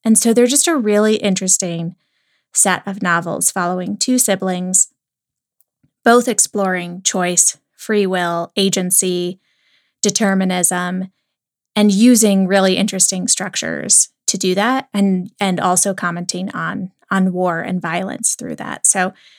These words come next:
these are very different books than Slaughterhouse-Five, but together in particular, I think they're asking similar questions as Slaughterhouse-Five, um, and very much exploring that idea of, of,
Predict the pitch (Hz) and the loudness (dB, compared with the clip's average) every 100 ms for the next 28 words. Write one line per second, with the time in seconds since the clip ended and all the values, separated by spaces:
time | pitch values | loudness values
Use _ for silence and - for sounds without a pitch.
0 | _ 254 277 330 254 190 185 202 214 226 | _ 0 2 2 2 2 4 2 0 0
1 | 240 240 240 247 - 240 240 240 247 - | -2 0 -2 -4 -2 0 2 2 -2 -6
2 | - - 226 226 220 220 - 190 180 214 | -4 0 0 0 0 0 -2 -2 -4 -4
3 | 269 277 - _ _ _ _ _ _ _ | -6 -8 -18 _ _ _ _ _ _ _
4 | _ 220 208 202 - - _ _ _ _ | _ 2 4 4 2 -6 _ _ _ _
5 | - 190 190 180 190 247 262 247 220 - | -4 -2 0 0 2 2 2 2 2 2
6 | 190 185 190 - 247 254 269 294 - _ | -2 -2 -4 -2 0 0 0 -4 -8 _
7 | _ - 214 214 202 202 - 175 180 - | _ -2 0 0 0 0 0 0 0 -2
8 | 185 175 175 185 _ - 202 185 175 - | -2 -4 -4 -8 _ -2 0 -2 -4 -4
9 | 185 - 208 220 226 - 226 - 220 220 | -2 0 2 2 2 0 -2 0 -2 -2
10 | 220 220 - 220 214 220 220 _ _ _ | -2 -4 -4 -4 -2 -4 -8 _ _ _
11 | _ _ - 190 180 185 180 185 208 208 | _ _ 0 0 0 -2 -2 2 4 6
12 | 196 190 185 - - - 185 175 170 175 | 4 2 -2 -4 -4 -4 -4 -6 -6 -8
13 | 185 180 170 175 170 160 185 175 190 185 | -8 -6 -6 -6 -8 -8 -8 -8 -12 -16
14 | - 185 - - | -12 -10 -10 -12